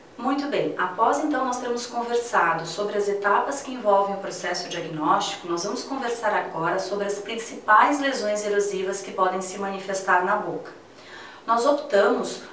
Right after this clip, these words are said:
por separá-las de acordo com o sítio de localização. Então, agora nós vamos projetar para vocês uma tabela com as principais lesões erosivas, essas são as lesões mais comuns no dia a dia da prática clínica,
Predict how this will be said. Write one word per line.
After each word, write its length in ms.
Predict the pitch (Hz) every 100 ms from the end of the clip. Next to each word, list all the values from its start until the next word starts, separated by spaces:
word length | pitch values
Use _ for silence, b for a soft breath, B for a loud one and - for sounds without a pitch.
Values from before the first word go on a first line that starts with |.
| B
por 100 | -
separá-las 880 | 240 - 269 269 240 208 208 226 226
de 60 | 220
acordo 400 | 226 220 226 233
com 140 | 233
o 40 | 226
sítio 640 | - - 269 311 - 302
de 160 | 226 233
localização. 960 | 226 226 233 226 220 226 - - - - B B B
Então, 380 | 277 302 294 302 -
agora 360 | - 214 254
nós 180 | 285 -
vamos 160 | 226 226
projetar 480 | 208 202 208 185
para 120 | 190 180
vocês 560 | 175 - 165 175 208
uma 200 | - 196
tabela 680 | 190 233 185 156 156 190 B B -
com 160 | 240 233
as 120 | 226
principais 840 | - 233 - - 220 220 311 339
lesões 480 | 262 226 202 190 190
erosivas, 680 | 180 180 - 165 180 - -
essas 240 | 202 208 196
são 120 | 208
as 120 | 196
lesões 440 | 196 190 196 190
mais 420 | 190 185 - 294 -
comuns 640 | 262 220 185 185 233 240
no 100 | 208
dia 220 | 185 196
a 40 | 180
dia 220 | 185 180
da 80 | 180
prática 480 | 170 160 160 - 160
clínica, 640 | - 156 151 180 294